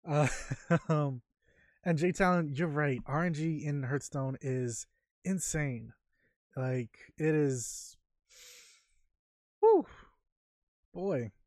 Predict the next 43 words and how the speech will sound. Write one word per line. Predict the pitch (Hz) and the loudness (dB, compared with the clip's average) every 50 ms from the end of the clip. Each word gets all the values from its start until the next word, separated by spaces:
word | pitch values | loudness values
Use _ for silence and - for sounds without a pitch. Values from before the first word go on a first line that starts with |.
| _ _ _ _ _ _ _ | _ _ _ _ _ _ _
Um, | 139 139 139 139 139 135 135 131 123 120 117 - _ _ _ _ _ _ | -2 0 2 2 2 2 0 0 -2 -4 -8 -10 _ _ _ _ _ _
sometimes | - - 202 202 185 202 185 160 - | -4 -2 -2 2 2 2 2 2 0
you | 185 165 | -4 -4
got | 131 - 135 127 - | -2 -2 -2 -2 -2
the | - 156 | -4 -4
deck, | 127 127 127 156 226 - - - - _ _ _ _ | -2 0 -2 -2 -4 -6 -12 -20 -20 _ _ _ _
and | - 135 123 107 | -6 -6 -6 -6
sometimes | - - 170 190 202 - 202 196 196 190 185 175 - - - - _ _ _ _ _ _ _ _ _ _ _ _ _ _ _ _ _ _ _ - | -6 -6 -6 -6 -4 -2 -2 0 0 -2 -2 -4 -8 -10 -16 -20 _ _ _ _ _ _ _ _ _ _ _ _ _ _ _ _ _ _ _ -4
their | 123 143 147 143 | 0 2 2 2
deck | 131 127 120 113 - - | 2 0 -4 -4 -8 -8
got, | - 117 113 - _ _ _ _ - _ _ 151 | -8 -8 -8 -8 _ _ _ _ -20 _ _ -8
has | 143 120 110 | -8 -6 -8
just | - - 120 - - | -10 -12 -14 -12 -12
got | 117 117 - - | -14 -14 -14 -14
you. | - 85 85 - _ _ _ _ _ _ _ _ _ _ _ _ _ _ _ _ _ _ _ - | -14 -14 -16 -18 _ _ _ _ _ _ _ _ _ _ _ _ _ _ _ _ _ _ _ -6
And | 139 139 | -4 -4
you, | 151 160 - _ _ _ _ - | -4 -6 -8 _ _ _ _ -12
you | 147 151 | -10 -8
could | 156 185 151 | -6 -4 -4
just | 139 147 - | -2 0 2
have, | 185 156 143 131 131 | 2 2 2 0 -2
like, | 127 135 123 110 - | -4 -4 -4 -2 -2
you | 180 196 | 0 2
could | 190 165 | 2 4
have | 160 165 156 123 | 4 2 2 2
the | 117 143 165 | 0 -2 0
best | 160 139 147 143 143 - - | 2 2 2 2 2 0 0
deck | - 139 120 117 - - - _ _ _ _ _ _ _ | 0 0 0 -2 -4 -10 -18 _ _ _ _ _ _ _
and | - 127 123 | -8 -6 -4
the | 123 | -4
worst | 117 117 123 127 - - - | -2 -2 -2 -2 -2 -4 -6
draw. | - 127 113 110 104 104 104 | -6 -6 -4 -6 -6 -8 -8
Like, | 110 113 107 - | -10 -10 -10 -6
all | - 139 147 165 | -2 2 4 4
your | 160 151 135 | 4 4 4
cards | - 160 147 143 127 | 4 2 2 2 0
that | 135 120 - | -2 -4 -4
you | 135 | -6
need, | 123 123 147 190 - _ _ _ _ _ _ _ _ _ _ _ - | -4 -4 -4 -4 -6 _ _ _ _ _ _ _ _ _ _ _ -6
they're | 127 127 123 | -4 -2 -2
your | 123 120 113 | -2 -2 -2
last | 107 107 104 - - | -4 -6 -8 -10 -14
cards. | - - - - - - - | -14 -16 -18 -18 -18 -20 -20